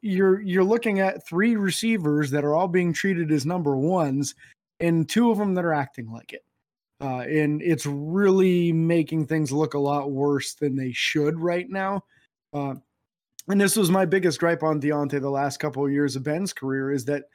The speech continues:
so many of Ben's interceptions, uh, were thrown to Deontay, and he had zero effort in going for the ball.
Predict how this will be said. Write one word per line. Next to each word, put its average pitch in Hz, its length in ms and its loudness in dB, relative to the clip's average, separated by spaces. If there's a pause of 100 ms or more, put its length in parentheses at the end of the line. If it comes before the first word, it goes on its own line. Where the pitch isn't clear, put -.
(240)
so 170 300 0
many 160 400 2
of 151 280 0
Ben's 151 300 -2
interceptions, 151 880 -2 (440)
uh, 143 100 0
were 151 240 2
thrown 156 340 0
to 160 140 2
Deontay, 156 680 0
and 151 100 0
he 147 140 0
had 139 260 -2
zero 143 340 0
effort 135 300 -6
in 135 80 -6
going 135 240 -6
for 131 140 -8
the 127 60 -8
ball. - 260 -12